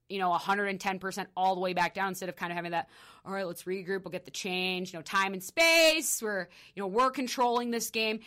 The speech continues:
It was the direct opposite. And so they're like, "You better make the right decision right away. That split-second decision better be the right one, because if it's not, this puck is gonna stay in the defensive zone. This puck is gonna get turned over,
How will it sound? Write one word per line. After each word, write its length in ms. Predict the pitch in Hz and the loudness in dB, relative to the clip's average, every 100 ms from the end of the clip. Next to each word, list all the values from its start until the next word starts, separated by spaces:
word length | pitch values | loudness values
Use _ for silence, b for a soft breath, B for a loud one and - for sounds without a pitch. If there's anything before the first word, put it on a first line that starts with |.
| B - | B -2
It 100 | 254 | -2
was 160 | 254 | 0
the 80 | 233 | -2
direct 340 | 202 214 196 | 0 0 0
opposite. 360 | - 233 247 180 | 2 0 0 -6
And 100 | 180 | -8
so 100 | 196 | -4
they're 140 | 185 | -2
like, 240 | 180 170 _ b b b | -2 -2 _ b b b
"You 140 | 302 | 4
better 160 | 415 453 415 453 453 | 8 8 8 6 4
make 100 | - | 4
the 80 | |
right 260 | 392 403 392 | 4 4 4
decision 460 | 359 - 415 349 359 | 2 2 2 2 2
right 240 | 381 359 | 4 4
away. 160 | 381 339 | 4 4
That 220 | 254 - | 4 2
split-second 640 | - - 381 - 392 320 | -4 -2 -2 2 0 2
decision 420 | 349 320 403 330 | 0 2 4 4
better 300 | 233 302 339 | 4 6 6
be 180 | 269 349 | 4 4
the 80 | 311 | 4
right 260 | 285 302 240 | 4 4 4
one, 280 | 330 302 | 4 4
because 260 | 233 233 233 - B | 2 0 -2 -4 B
if 240 | 285 359 330 | -2 0 -2
it's 220 | 330 - | -4 2
not, 500 | 247 320 269 113 - B B | 6 6 6 2 -6 B B
this 220 | 208 302 | -2 -2
puck 240 | - 294 | 2 0
is 100 | 269 | 0
gonna 140 | 254 240 | -6 -6
stay 200 | - 214 | -2 -2
in 40 | |
the 60 | 214 | -2
defensive 400 | 190 202 196 185 | -4 -4 -4 -6
zone. 200 | 175 165 B B | -6 -8 B B
This 160 | 233 - | 0 2
puck 220 | 277 240 | 0 -2
is 100 | 233 | -2
gonna 160 | 208 | -4
get 160 | 202 202 | -4 -6
turned 240 | - 196 | -6 -4
over, 380 | 180 156 151 165 | -2 -2 -2 -6